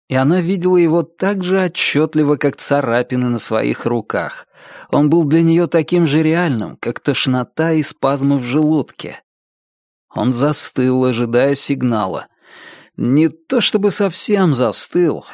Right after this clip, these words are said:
рука за спиной поворачивала и поворачивала мяч, но та часть его тела, которую она видела, застыла. Да,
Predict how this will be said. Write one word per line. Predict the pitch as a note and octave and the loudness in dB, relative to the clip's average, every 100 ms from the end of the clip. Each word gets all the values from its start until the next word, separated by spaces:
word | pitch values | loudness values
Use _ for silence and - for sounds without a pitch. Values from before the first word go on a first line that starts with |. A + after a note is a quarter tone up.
| - | -2
рука | C#3 C#3 D#3 A#3 A3+ | 0 2 0 0 0
за | F#3 | 0
спиной | - F3+ F#3+ F#3+ | 0 0 0 0
поворачивала | F3 F3 G3+ G#3 - C3 C#3 | 0 0 0 -2 0 2 4
и | C#3+ | 2
поворачивала | - D3 C#3+ B2+ F3 F#3 E3+ D#3+ D#3 | 2 0 0 0 -4 -4 -2 0 2
мяч, | D3+ F#3+ D3+ - - | 0 -2 -4 -6 -10
но | D#3 D#3 - _ | -10 -10 -12 _
та | - C#3 | -4 -2
часть | C3+ C#3+ C#3+ - | 0 2 2 2
его | C3 B2+ | 0 0
тела, | - D3 C#3 B2 | 0 2 2 2
которую | B2+ D3 C#3+ B2+ | 0 2 2 2
она | B2+ A2+ | 0 -2
видела, | A2 B2+ C3+ C#3+ C3+ | -2 -2 0 0 0
застыла. | C#3 D3 - - F#2+ - - _ _ - - - _ - | 0 -2 -4 -2 -4 -4 -12 _ _ -20 -20 -20 _ -2
Да, | B2 F3+ G3+ G3 | 0 2 2 0